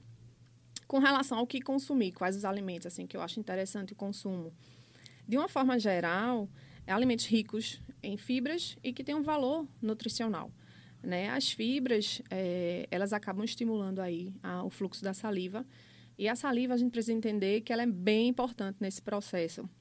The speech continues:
de remineralização, digamos assim. Do, o que, o que é que acontece, né? O, uma vez a cárie se formando ali, existem, é, ácidos,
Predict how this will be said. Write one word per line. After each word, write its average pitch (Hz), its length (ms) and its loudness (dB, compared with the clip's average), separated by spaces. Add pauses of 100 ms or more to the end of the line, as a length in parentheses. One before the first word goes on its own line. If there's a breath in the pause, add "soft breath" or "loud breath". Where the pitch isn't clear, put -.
(120)
de 180 760 -2 (420 loud breath)
remineralização, 233 1200 4
digamos 175 360 -2
assim. 180 400 -4
Do, 180 480 -2
o 233 80 -6
que, 277 240 -2
o 220 160 -2
que 240 100 -4
é 240 40 2
que 254 60 2
acontece, 254 500 0
né? 208 280 -2
O, - 160 -6 (180)
uma 247 240 4
vez 285 240 2
a 311 80 0
cárie 196 340 2 (340 loud breath)
se - 180 2
formando 196 720 0
ali, 202 400 0
existem, 226 640 0 (260 loud breath)
é, - 80 -2
ácidos, 208 640 0